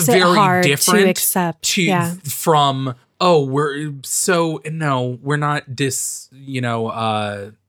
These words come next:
Speaker 2: desensitized to violence in this case.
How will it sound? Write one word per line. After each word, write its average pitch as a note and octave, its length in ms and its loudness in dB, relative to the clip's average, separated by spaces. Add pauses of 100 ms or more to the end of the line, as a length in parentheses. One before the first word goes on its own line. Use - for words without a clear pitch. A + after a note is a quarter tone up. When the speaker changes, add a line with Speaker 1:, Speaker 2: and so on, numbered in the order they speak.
(540)
Speaker 2:
desensitized A#2+ 920 -4
to G#2 180 -14
violence A#2+ 640 -2
in G#2+ 120 -12
this G2+ 180 -10
case. F#2+ 420 -6